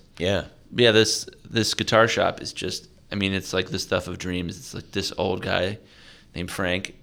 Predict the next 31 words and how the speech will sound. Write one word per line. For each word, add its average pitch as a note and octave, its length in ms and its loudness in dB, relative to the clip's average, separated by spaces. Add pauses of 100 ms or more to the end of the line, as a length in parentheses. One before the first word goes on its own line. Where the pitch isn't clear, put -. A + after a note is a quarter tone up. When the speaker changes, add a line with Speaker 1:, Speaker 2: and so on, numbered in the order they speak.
(120)
Speaker 2:
who, F2+ 180 -4 (1600)
like, - 440 -8
we, G2 420 -2 (200)
he A#2 180 -2
can A2+ 80 2
just G#2+ 160 -2
play G#2 100 4
the F#2+ 60 4
guitar F#2 260 0
like F#2 140 -2
nobody's F2+ 340 -6
business. F2+ 480 -10
And F2+ 60 -10
he F#2+ 80 -10
picked F#2+ 200 -8
up F#2+ 100 -8
the F#2+ 60 -8
ukulele F#2 760 -4
and G#2 180 -8
shredded F2+ 840 -4
it - 200 -6
in F2+ 160 -6
front E2 200 -8
of F2+ 60 -8
my C#2 140 -8
kids. - 440 -6
And - 80 -10
they G2+ 120 -8
were G2+ 160 -8
like, - 280 -12 (600)
"Whoa." - 1120 -2